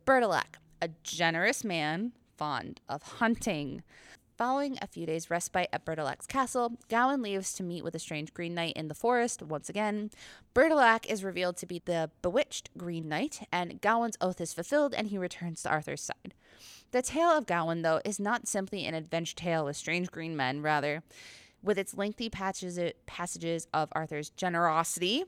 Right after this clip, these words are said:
and Bertilac's hunting expeditions, it becomes a vehicle through which the medieval and modern audience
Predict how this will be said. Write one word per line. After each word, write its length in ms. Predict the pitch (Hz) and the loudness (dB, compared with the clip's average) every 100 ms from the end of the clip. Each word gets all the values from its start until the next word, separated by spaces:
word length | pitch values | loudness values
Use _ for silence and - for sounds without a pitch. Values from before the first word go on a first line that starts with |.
| - | -2
and 140 | - 190 | 0 4
Bertilac's 540 | 170 151 160 139 - - - - | 4 4 4 4 0 -16 -18 -8
hunting 480 | - 285 - 330 277 | 0 0 0 0 0
expeditions, 880 | - - - 180 175 - 156 185 269 - _ - | 0 -4 -2 -2 -2 -4 -2 -2 -4 -6 _ 2
it 120 | 202 | 2
becomes 380 | 240 277 311 311 | 2 -4 -4 -4
a 80 | 330 | -4
vehicle 560 | 262 226 214 220 220 240 - | -2 -2 -2 -4 -4 -6 -8
through 140 | 190 | -4
which 220 | 190 - | -4 -4
the 60 | 180 | -6
medieval 500 | 180 175 170 202 254 - | -6 -4 -2 -2 -4 -8
and 220 | 160 160 | -8 -2
modern 340 | 208 359 302 | 2 4 4
audience 580 | 226 196 196 196 202 - | 4 4 4 2 -2 -6